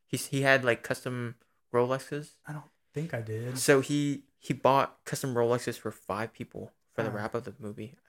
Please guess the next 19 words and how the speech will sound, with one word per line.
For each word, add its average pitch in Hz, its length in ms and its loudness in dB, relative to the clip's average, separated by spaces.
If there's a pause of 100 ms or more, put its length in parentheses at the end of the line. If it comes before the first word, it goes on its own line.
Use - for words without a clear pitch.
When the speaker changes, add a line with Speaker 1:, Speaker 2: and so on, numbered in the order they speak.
(160)
Speaker 1:
I 139 60 -4
Speaker 2:
I 139 40 -4
Speaker 1:
think. - 20 -6
Speaker 2:
did 185 280 2
hear 143 540 4 (120)
where, 117 340 -6 (140)
you 135 80 -2
know, 117 180 -4
like, 110 140 -6 (580)
in - 100 -4
a 120 100 -2
lot 127 200 0
of 123 80 0
his 117 160 -4
movies, 117 360 -2
he's 117 180 -6
always 117 300 -4
helping, 117 600 -4
like, 107 320 -12